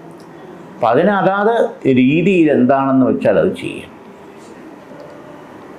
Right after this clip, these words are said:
അതിനാഴ്ചയിൽ ഒന്നോ രണ്ടോ ദിവസമെങ്കിലും കുറഞ്ഞത് പ്രാർത്ഥന, സമർപ്പണം,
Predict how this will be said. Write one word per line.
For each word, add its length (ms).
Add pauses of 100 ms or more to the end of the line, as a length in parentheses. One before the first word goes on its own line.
(1000)
അതിനാഴ്ചയിൽ 680 (120)
ഒന്നോ 220 (160)
രണ്ടോ 260 (160)
ദിവസമെങ്കിലും 760 (140)
കുറഞ്ഞത് 520 (960)
പ്രാർത്ഥന, 520 (280)
സമർപ്പണം, 640